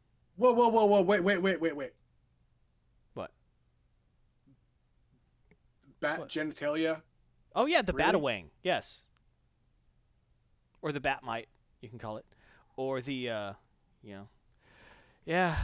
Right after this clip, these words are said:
Speaker 2: yeah, yeah, you get to see, you get, there's a couple panels, you can see it.
Speaker 1: Awesome,
Speaker 2: I
Speaker 1: that's, okay, just wanna make sure I
Speaker 2: Well,
Speaker 1: didn't
Speaker 2: to be
Speaker 1: hear
Speaker 2: fair
Speaker 1: you.
Speaker 2: enough, there have been plenty of times in comics where you see,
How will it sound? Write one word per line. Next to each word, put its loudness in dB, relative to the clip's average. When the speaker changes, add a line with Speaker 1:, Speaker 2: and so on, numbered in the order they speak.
Speaker 2:
yeah, -2
yeah, -2
you -4
get -2
to 0
see, -10
you -8
get, -6
there's -2
a -2
couple -6
panels, -8
you -18
can -20
see -12
it. -14
Speaker 1:
Awesome, -4
Speaker 2:
I -2
Speaker 1:
that's, 0
okay, -4
just -14
wanna -2
make -4
sure 4
I 8
Speaker 2:
Well, 2
Speaker 1:
didn't -8
Speaker 2:
to -6
be 4
Speaker 1:
hear 2
Speaker 2:
fair 8
Speaker 1:
you. 4
Speaker 2:
enough, 2
there 2
have 2
been -2
plenty 2
of -6
times 2
in -4
comics 0
where 2
you -10
see, -4